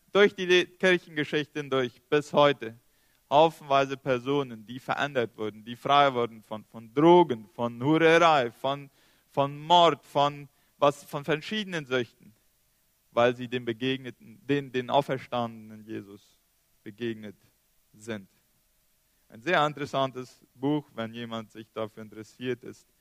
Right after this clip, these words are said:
wo Josh McDowell seine Geschichte aufschreibt, äh, mit dem Titel Ein Skeptiker kapituliert. Er war einer von den Personen, die, äh, die ganz energisch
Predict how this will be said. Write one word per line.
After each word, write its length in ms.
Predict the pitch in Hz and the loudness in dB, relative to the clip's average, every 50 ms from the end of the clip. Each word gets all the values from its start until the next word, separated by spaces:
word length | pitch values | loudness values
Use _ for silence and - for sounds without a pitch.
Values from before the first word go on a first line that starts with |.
| _ _ _ _ _ _ _ _ _ | _ _ _ _ _ _ _ _ _
wo 260 | - 127 135 131 131 | -4 0 0 2 2
Josh 460 | 127 117 123 139 143 151 143 - - - | 0 0 2 2 2 2 2 -2 -8 -12
McDowell 580 | 147 139 120 _ _ 131 127 127 123 123 117 | -12 -12 -12 _ _ 2 2 4 4 2 0
seine 360 | 110 113 113 113 113 113 110 | -2 -4 -6 -6 -6 -10 -12
Geschichte 680 | 104 113 113 - - 127 120 113 _ _ 110 107 101 110 - _ _ | -12 -12 -12 -10 -8 -8 -10 -10 _ _ -10 -10 -10 -12 -16 _ _
aufschreibt, 640 | 107 110 113 107 - - 104 101 101 104 - _ _ _ _ _ _ _ _ _ _ _ _ _ _ _ _ _ | -4 -4 -4 -4 -8 -12 -8 -6 -6 -6 -8 _ _ _ _ _ _ _ _ _ _ _ _ _ _ _ _ _
äh, 200 | - 113 110 107 | -10 -8 -8 -8
mit 220 | 107 110 110 - 113 | -10 -14 -12 -12 -12
dem 180 | 110 110 101 | -14 -14 -14
Titel 440 | _ 127 131 127 - 127 120 117 113 _ _ _ _ _ _ | _ -14 -14 -12 -12 -12 -12 -12 -12 _ _ _ _ _ _
Ein 180 | - 123 120 113 | -14 -14 -14 -16
Skeptiker 800 | - - _ 143 143 147 - _ 135 127 - - 120 117 113 107 | -20 -6 _ 0 0 0 -2 _ -12 -10 -6 -4 -4 -4 -4 -4
kapituliert. 800 | _ 127 113 104 - 117 107 - - 110 104 104 107 104 - - _ _ _ _ _ _ _ _ _ | _ -6 -6 -6 -8 -14 -18 -16 -16 -16 -12 -10 -10 -10 -10 -12 _ _ _ _ _ _ _ _ _
Er 180 | - 135 156 | 0 2 4
war 200 | 156 151 143 143 | 4 4 4 4
einer 240 | 151 160 156 151 143 | 2 2 0 -2 -2
von 200 | - - 139 131 | -4 -4 -8 -6
den 200 | 127 139 151 151 | -4 -4 -4 -4
Personen, 640 | - 143 131 123 120 123 127 131 131 131 131 127 _ _ _ _ _ _ _ _ _ | -4 -4 -4 -4 -4 -8 -8 -10 -10 -14 -20 -20 _ _ _ _ _ _ _ _ _
die, 400 | 117 107 131 135 139 143 143 143 | -10 -6 -4 -2 0 2 2 4
äh, 320 | 143 139 139 131 123 117 113 _ _ _ _ _ _ _ _ _ _ _ _ _ _ _ _ _ _ - | 4 4 4 2 0 -2 -8 _ _ _ _ _ _ _ _ _ _ _ _ _ _ _ _ _ _ -20
die 120 | 131 120 | -8 -2
ganz 320 | 127 147 160 165 - - | 0 0 0 0 -2 -8
energisch 920 | - 139 131 143 156 165 165 156 156 135 143 123 110 - - - - - | -12 -6 -2 2 6 6 6 6 6 4 4 2 2 -2 -8 -16 -18 -20